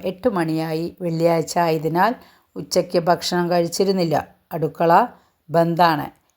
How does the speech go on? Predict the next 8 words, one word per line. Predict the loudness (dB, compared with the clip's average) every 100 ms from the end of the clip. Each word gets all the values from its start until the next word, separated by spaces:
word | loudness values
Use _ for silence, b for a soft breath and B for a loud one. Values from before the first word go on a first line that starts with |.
| _
എന്ത് | -8 -4 -2
ചെയ്യും? | 0 0 -2 -6
ഹോട്ടലിൽ | -6 -2 0 2 2 0
പോയാൽ | 0 2 4 4 2 -4 b b _
പൊറോട്ടയോ | -2 0 0 0 0 0
ചപ്പാത്തിയോ | -2 -6 -2 -2 0 0 0
മാത്രമേ | -2 -6 -6 -4
കിട്ടുകയുള്ളൂ. | -4 -6 0 0 0 -4